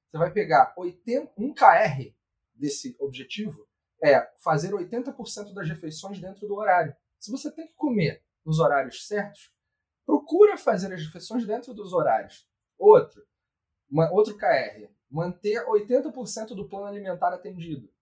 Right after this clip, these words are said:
Pô, vai ter vinte por cento que tu come outra coisa, desvia, tá tudo bem. Mas se fi-, você fizer oitenta por cento bem feito, aqueles vinte não vão atrapalhar você,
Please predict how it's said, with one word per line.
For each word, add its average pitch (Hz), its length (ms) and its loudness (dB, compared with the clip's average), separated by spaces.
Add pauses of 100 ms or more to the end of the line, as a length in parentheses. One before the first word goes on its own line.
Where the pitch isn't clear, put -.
(120)
Pô, 247 160 0
vai 190 160 -6
ter 240 300 -12
vinte 240 280 -14
por - 140 -16
cento 240 400 -6
que 349 140 -16
tu - 160 -20
come 330 260 -8
outra 330 240 -12
coisa, 175 640 -10 (100)
desvia, 170 920 -6 (100)
tá 240 120 -12
tudo 294 280 -8
bem. 185 480 -4 (320)
Mas 175 180 -4
se - 120 -8
fi-, 285 220 0
você 208 280 -2
fizer 214 280 -4
oitenta 233 400 -6
por - 140 -20
cento 160 200 -10
bem 127 180 -12
feito, 208 440 2 (200)
aqueles 233 320 0
vinte 233 300 -8
não 302 180 -6
vão 196 200 4
atrapalhar 143 480 -6
você, 107 440 -14